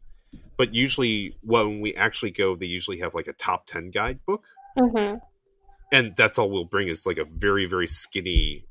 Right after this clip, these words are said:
Speaker 1: almost like a paperback novel sized one, and that's it. And that sometimes we'll read it at night, but otherwise, no. We don't use the books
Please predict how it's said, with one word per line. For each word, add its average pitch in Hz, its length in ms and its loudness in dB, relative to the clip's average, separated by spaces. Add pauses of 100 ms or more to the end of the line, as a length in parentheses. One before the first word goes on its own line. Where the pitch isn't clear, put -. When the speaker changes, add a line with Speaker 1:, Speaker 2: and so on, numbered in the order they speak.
Speaker 1:
almost 92 340 -4
like - 140 -8
a 71 240 -4 (240)
paperback - 480 -4
novel 78 320 -4
sized 73 380 -6
one, 71 160 -10
and 71 120 -12
that's 73 280 -2
it. 76 180 -6 (320)
And 113 240 0 (300)
that 120 220 2
sometimes 123 440 -4
we'll 92 120 -4
read 90 200 -4
it 82 100 0
at 73 160 -6
night, 78 360 -4
but 90 120 -4
otherwise, 85 540 -2
no. 67 280 -10 (400)
We 113 80 -2
don't 92 380 -2
use 85 300 -8
the 85 80 -4
books - 560 -6